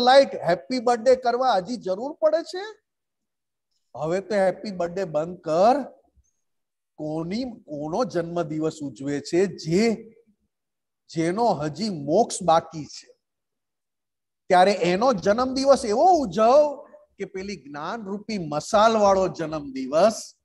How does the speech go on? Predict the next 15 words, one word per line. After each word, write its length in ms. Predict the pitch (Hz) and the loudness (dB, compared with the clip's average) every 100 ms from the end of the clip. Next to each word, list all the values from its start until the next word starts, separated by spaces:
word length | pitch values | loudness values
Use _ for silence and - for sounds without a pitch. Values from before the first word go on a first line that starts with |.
| _ _ _ _ _ _ _ _ - | _ _ _ _ _ _ _ _ -16
એટલે 300 | 139 160 175 | -14 -6 -2
દાદાએ 380 | 156 151 151 147 | 0 2 2 2
કહ્યું, 280 | - 170 | -4 -8
"નિર્વિવાદ 1040 | 147 147 226 370 370 330 320 320 302 269 262 | -10 -4 0 2 4 6 6 6 6 4 2
સ્યાદવાદ." 1120 | 247 - 233 220 220 196 180 165 135 120 _ _ _ _ _ _ _ _ _ | 2 2 4 6 4 2 0 2 0 -8 _ _ _ _ _ _ _ _ _
આ 100 | 185 | -4
જગતમાં 760 | 151 214 277 285 302 294 269 220 | -2 -2 -2 -2 -2 0 0 0
દાદા 340 | 226 240 262 | 0 2 0
ભગવાનની 600 | 185 202 240 254 262 262 | 0 -4 -4 -6 -6 -8
હાજરીમાં 720 | 180 160 170 247 285 302 294 | -4 -4 -4 -4 -4 -2 -2
પણ 200 | 294 285 | 0 -2
કોઈ 260 | 285 285 226 | -2 -2 -2
હતું 360 | 202 240 277 | -2 -6 -6
નહીં 560 | 269 240 185 160 135 - _ _ _ _ _ _ _ _ _ _ | -6 -6 -8 -14 -18 -20 _ _ _ _ _ _ _ _ _ _
કે 480 | 320 349 240 127 - | 2 4 4 0 -12